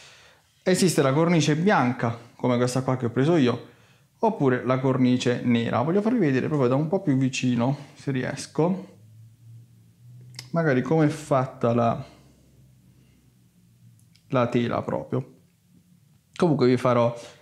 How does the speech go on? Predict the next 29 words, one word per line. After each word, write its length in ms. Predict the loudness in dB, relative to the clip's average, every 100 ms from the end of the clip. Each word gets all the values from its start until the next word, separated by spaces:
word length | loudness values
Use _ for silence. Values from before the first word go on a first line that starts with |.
| _
altre 320 | -2 0 2 2
riprese 520 | 2 0 0 -2 -2
più 140 | 0
ravvicinate 720 | 0 0 0 0 2 0 -2
per 160 | -2 -2
farvi 280 | -2 -4 -2
capire 380 | -4 -2 0 0
meglio 520 | 0 0 0 2 0
la 100 | 0
qualità 480 | -2 -4 -2 -2 -2
della, 540 | -2 -4 -4 -4 -8 -14 -20 -20 _
il 160 | -2 0
software 540 | 0 0 0 -2 0
per 160 | -2 0
realizzare 840 | 0 0 0 0 2 2 2 0
questi 340 | -2 -4 -2 -2
prodotti 680 | -2 0 0 0 -4 -8 -8 -18 -10
è 80 | -2
davvero 280 | 0 2 2
molto 440 | 2 0 0 0
semplice 420 | 0 0 0 0 0
e 40 |
intuitivo, 440 | 0 0 2 2
addirittura 520 | 2 0 -2 0 -2 0
poi 140 | -2
ci 120 | -2
sono 440 | -2 0 0 -2 -8 -20 -20 _
dei 240 | 0 0
sistemi 920 | 2 -4 -2 2 4 4 2 -6 -20